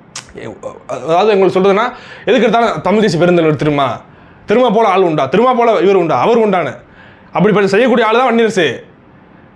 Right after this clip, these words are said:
சங்கத்தமிழனோ மற்ற தலைவர்களோ செய்ய மாட்டாங்க. பாருங்க, இப்ப பேசுறது மூலமாக வந்து வி சி கே ஒரு பிரளயம் வெடிக்க போகுது. <laughs> திருமாவர்களுக்கு பலர் குரல் பதிவு, குரல் பதிவு போட்டுருவாங்க. "தலைவரே,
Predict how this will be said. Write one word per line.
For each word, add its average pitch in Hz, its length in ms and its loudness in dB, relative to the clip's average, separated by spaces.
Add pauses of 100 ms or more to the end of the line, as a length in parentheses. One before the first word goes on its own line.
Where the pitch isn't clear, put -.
(240)
சங்கத்தமிழனோ 196 800 0
மற்ற 196 200 -2
தலைவர்களோ 202 400 2
செய்ய 202 240 -2
மாட்டாங்க. 160 360 -2
பாருங்க, 196 340 -2
இப்ப 202 160 -2
பேசுறது 220 200 0
மூலமாக 202 340 0
வந்து 202 160 0
வி 196 100 2
சி 226 160 0
கே 190 60 0
ஒரு 208 380 2
பிரளயம் 185 300 0
வெடிக்க 185 200 0
போகுது. 160 260 0 (280)
<laughs> - 300 -10
திருமாவர்களுக்கு 202 540 0
பலர் 196 120 2
குரல் 185 180 0
பதிவு, 175 160 0
குரல் 190 160 2
பதிவு 180 240 0
போட்டுருவாங்க. 139 280 -4 (600)
"தலைவரே, 208 300 0